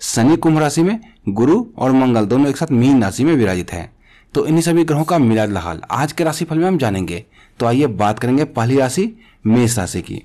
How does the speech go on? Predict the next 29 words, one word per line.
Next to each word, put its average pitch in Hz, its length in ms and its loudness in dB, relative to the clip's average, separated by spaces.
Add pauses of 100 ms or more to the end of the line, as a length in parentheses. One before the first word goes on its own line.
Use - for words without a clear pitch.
(400)
मेष 147 280 2
राशि 180 180 0
में 180 60 2
चंद्रमा 165 320 0
दसवें 120 500 -2
स्थान 110 240 -4
में 95 100 -2
विराजित 90 340 -4
है, 85 160 -8 (460)
जिसके 110 280 -2
फलस्वरूप 107 340 -4
आज 98 200 -2
के 127 120 -2
दिन 143 160 0
आपका 98 340 -4 (420)
मन 113 280 2
उमंग 123 380 -2
से 139 180 -2
भरा 95 240 -4
रहेगा, 82 460 -8 (320)
लेकिन 117 460 0
आज 104 220 0
आप 131 180 -4
थोड़े 120 180 2
भावुक 104 380 -2
भी 101 80 -4
हो 92 100 -2
सकते 85 300 -6
हैं, 85 160 -8